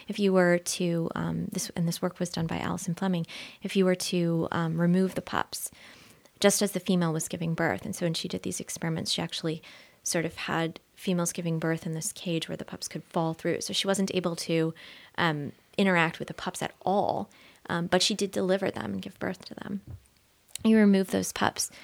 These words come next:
um, immediately, you don't give her an opportunity to interact. She doesn't show, um,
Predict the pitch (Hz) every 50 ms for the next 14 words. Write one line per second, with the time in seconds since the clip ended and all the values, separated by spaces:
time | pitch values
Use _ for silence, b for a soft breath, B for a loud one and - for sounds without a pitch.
0 | B B B B B B - - 190 190 196 - 196 196 202 202 196 202 202 -
1 | 196 185 185 180 196 214 202 190 185 180 185 175 170 175 165 - 180 - - -
2 | 175 175 170 175 175 170 - - 180 170 170 170 170 165 - - - - - B
3 | B B B B - 214 208 190 - - - 196 185 180 175 170 170 B B B
4 | B B B B B - 185 180 175 180 180 196 208